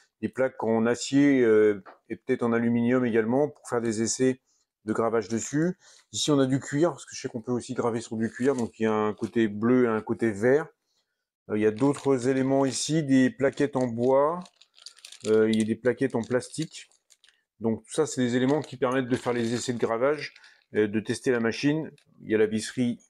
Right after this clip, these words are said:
pour le montage de la machine. Ici, on va trouver le bloc d'alimentation. Ici, on va trouver des pièces qui semblent être les pieds, euh, du châssis. Ici, on a un câble U S B. La pièce maîtresse de l'ensemble, c'est,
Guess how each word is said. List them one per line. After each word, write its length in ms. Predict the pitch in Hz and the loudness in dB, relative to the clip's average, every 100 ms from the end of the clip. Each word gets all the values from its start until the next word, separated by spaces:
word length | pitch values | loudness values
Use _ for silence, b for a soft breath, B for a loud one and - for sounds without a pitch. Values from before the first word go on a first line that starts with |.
| _ | _
pour 200 | 170 151 | 2 2
le 80 | 127 | 2
montage 360 | 120 113 117 | 0 0 2
de 80 | 107 | 2
la 60 | 110 | 2
machine. 460 | 110 - 160 196 190 b b b b - | 0 0 0 0 -4 b b b b -8
Ici, 240 | 139 - | -6 0
on 40 | 156 | 0
va 80 | 147 | 0
trouver 240 | 151 143 | 2 2
le 160 | 147 131 | 2 2
bloc 200 | 147 135 | 2 2
d'alimentation. 1000 | 139 135 135 143 - 180 190 202 202 160 | 2 2 2 2 2 2 4 2 0 -4
Ici, 240 | 123 - 135 | -12 -8 -4
on 20 | |
va 80 | 120 | -4
trouver 300 | - 127 127 | -2 0 2
des 160 | 117 | 0
pièces 320 | 113 143 131 - | -2 -2 -4 -6
qui 200 | - 120 | -16 -12
semblent 460 | - 139 127 123 | -4 -2 0 2
être 300 | 131 - - | 0 0 0
les 160 | 113 110 | 2 0
pieds, 560 | _ - 147 143 135 85 | _ -12 0 0 0 -2
euh, 440 | 107 104 98 98 | -2 0 -2 -6
du 480 | 107 107 107 113 107 | -10 -12 -4 -4 -4
châssis. 580 | 98 110 - 147 165 190 B B B B B _ - | -4 -6 -6 -6 -4 -4 B B B B B _ -12
Ici, 460 | 117 - 143 139 113 | -8 -6 -4 -4 -4
on 220 | 147 127 | -2 0
a 260 | 127 123 - _ _ _ _ | 0 -2 -6 _ _ _ _
un 120 | - 143 | -4 0
câble 260 | 151 131 | 0 2
U 140 | 131 131 | 4 2
S 160 | 117 | 2
B. 60 | 135 165 196 196 _ _ - | 4 4 4 0 _ _ -2
La 140 | 131 | -2
pièce 260 | 127 147 - | 0 0 0
maîtresse 400 | 143 - 147 135 | -2 2 0 2
de 80 | 135 | 2
l'ensemble, 600 | 135 131 156 156 135 135 | 2 0 -2 2 2 2
c'est, 420 | - 139 139 139 | 0 2 4 2